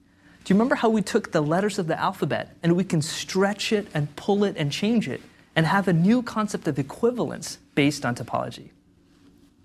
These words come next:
We closed our ideas with the study of dimension. We talked about dimension as a number that you associate to a shape to measure how much amount of information you need to tell somebody where you live on that shape. Well,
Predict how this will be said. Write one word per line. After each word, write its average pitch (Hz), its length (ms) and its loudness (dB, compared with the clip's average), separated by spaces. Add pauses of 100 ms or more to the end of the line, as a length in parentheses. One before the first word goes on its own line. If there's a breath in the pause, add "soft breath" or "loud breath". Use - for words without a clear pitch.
(260)
We 170 140 6
closed 247 460 2
our 196 100 2
ideas 143 480 -2 (240 loud breath)
with 165 140 2
the 185 40 0
study 160 360 0
of 143 100 -6
dimension. 135 600 -4 (380 soft breath)
We 160 120 4
talked 208 240 0
about 175 240 0
dimension 175 460 -2
as 165 100 -2
a 165 80 2
number 208 580 2
that 151 200 -2
you 156 60 0
associate 220 760 -4
to 143 160 -2
a - 20 2
shape - 480 -4 (320 soft breath)
to 202 120 2
measure 196 340 2
how 233 240 -2
much 233 240 -2
amount 196 320 2
of 196 120 -4
information 196 640 0
you 180 140 2
need 165 560 2 (160 loud breath)
to 175 100 0
tell 226 300 0
somebody 123 720 -2 (140)
where 175 260 4
you 190 160 0
live 160 420 0
on 160 300 0
that 127 280 -4
shape. - 380 -10 (1300 loud breath)
Well, 151 300 4